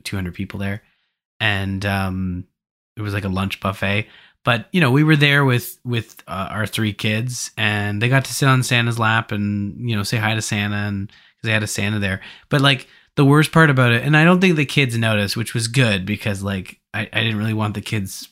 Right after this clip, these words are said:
perception of Santa to be kind of tainted by this, like, real estate agent convention kind of thing. But, um, we were late,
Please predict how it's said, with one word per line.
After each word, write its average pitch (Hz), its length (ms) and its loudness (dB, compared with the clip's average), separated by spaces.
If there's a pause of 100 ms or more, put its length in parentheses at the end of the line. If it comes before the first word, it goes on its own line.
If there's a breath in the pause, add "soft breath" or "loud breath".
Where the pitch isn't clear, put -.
(120)
perception 104 420 -6
of 104 100 -4
Santa 101 300 -4
to 101 80 -4
be 98 220 -4
kind 95 260 -8
of 92 100 -8 (1080 soft breath)
tainted 147 320 2
by 127 140 2
this, 120 160 0
like, 110 400 -4
real 131 240 0
estate 131 420 0
agent 135 460 2
convention 139 500 2
kind 139 240 2
of 135 80 0
thing. 147 300 2
But, 127 280 0
um, 117 420 0 (180)
we 147 240 4
were 180 180 6
late, 151 680 0